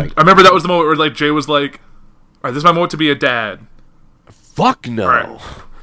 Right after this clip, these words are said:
Speaker 2: right. <laughs> And then the, the knife sack dropped, and she was about to, like, cut them. <laughs> Just like,
Speaker 1: "I'm gonna fucking stab you." Whoa. Okay, looks like we're taking you.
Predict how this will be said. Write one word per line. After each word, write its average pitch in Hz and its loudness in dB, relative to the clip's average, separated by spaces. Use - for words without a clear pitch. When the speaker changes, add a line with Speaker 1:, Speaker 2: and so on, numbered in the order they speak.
Speaker 2:
right. - -10
<laughs> - -20
And 147 -10
then 147 -8
the, 131 -10
the 147 -8
knife 139 -2
sack 120 -4
dropped, 127 -2
and 131 -12
she 160 -4
was 147 -2
about 139 -2
to, 143 -10
like, 117 -6
cut 139 -2
them. 85 -14
<laughs> - -20
Just 131 -10
like, 170 -2
Speaker 1:
"I'm 104 -14
gonna 104 -10
fucking 95 -6
stab 90 -4
you." 82 -14
Whoa. 117 0
Okay, 104 -6
looks 95 -8
like 95 -8
we're 95 -8
taking 76 -8
you. - -16